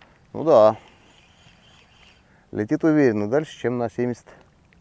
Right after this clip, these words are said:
девятой. Всё-таки вот восемьдесят четвёртые бланки, они оптимизированы именно под дальний заброс.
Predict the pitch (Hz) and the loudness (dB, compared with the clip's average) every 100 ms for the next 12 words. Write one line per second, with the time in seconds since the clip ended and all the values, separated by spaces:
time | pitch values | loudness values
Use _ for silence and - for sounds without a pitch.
0 | - 104 110 107 95 - - - _ _ | -14 -6 -2 0 -2 -4 -16 -20 _ _
1 | _ _ _ 123 - 131 113 139 139 127 | _ _ _ -12 -2 -2 0 -2 -4 -8
2 | - 127 135 120 156 202 208 101 107 135 | -10 -8 -6 -4 -2 -2 -2 -2 -2 -4
3 | 131 - 120 123 147 123 110 113 104 104 | -6 -6 -6 -4 -6 -6 -8 -10 -10 -8
4 | 101 110 110 95 92 98 92 | -8 -8 -8 -8 -8 -8 -10